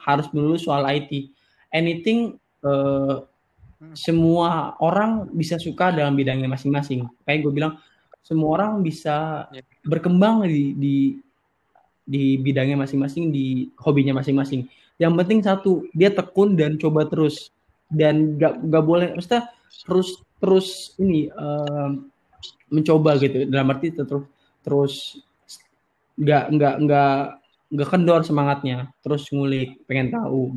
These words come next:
Speaker 1: gitu. Eh, gua, siapa yang bilang gitu ya? Buday-, budayawan di, di salah satu, eh, stasiun T V bilang, eh, orang yang, yang sangat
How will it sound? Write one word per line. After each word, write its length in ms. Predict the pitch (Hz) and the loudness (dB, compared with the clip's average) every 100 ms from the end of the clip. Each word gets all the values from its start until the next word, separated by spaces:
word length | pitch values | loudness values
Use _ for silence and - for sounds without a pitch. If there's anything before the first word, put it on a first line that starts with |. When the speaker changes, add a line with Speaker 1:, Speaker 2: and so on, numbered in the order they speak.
| 117 | -8
Speaker 1:
gitu. 320 | 117 123 120 - _ _ _ _ 147 - - | -8 -10 -12 -16 _ _ _ _ -20 -20 -6
Eh, 560 | 127 131 131 131 131 135 135 - 143 | 0 2 2 0 0 -4 -8 -10 -10
gua, 160 | - - _ | -10 -14 _
siapa 320 | 156 170 165 170 | -8 -4 -2 0
yang 80 | |
bilang 240 | 160 151 156 | 0 0 0
gitu 200 | 151 147 | 0 0
ya? 20 | |
Buday-, 420 | 147 156 147 143 | 2 4 6 4
budayawan 640 | 147 151 147 147 147 175 180 | 2 2 4 4 2 2 0
di, 260 | 156 147 | -2 -4
di 140 | 147 139 | -4 -4
salah 240 | 139 139 | -4 -4
satu, 160 | 143 139 - - - 143 | -4 -6 -8 -20 -16 -6
eh, 320 | 135 135 139 - - | -4 -2 -6 -12 -20
stasiun 400 | - 139 131 143 | -8 -4 0 2
T 160 | 135 135 | 2 2
V 160 | 175 | 0
bilang, 320 | 156 160 160 - _ _ _ _ - | 2 2 0 -6 _ _ _ _ -14
eh, 380 | 135 135 131 131 - _ 156 | -6 -4 -4 -6 -12 _ -4
orang 220 | 165 180 | -2 0
yang, 220 | 180 175 156 - _ _ _ _ _ _ - | 0 -2 -4 -8 _ _ _ _ _ _ -6
yang 500 | 175 175 165 160 170 175 | -2 0 0 0 0 -2
sangat 500 | 170 160 160 165 | -2 0 0 -2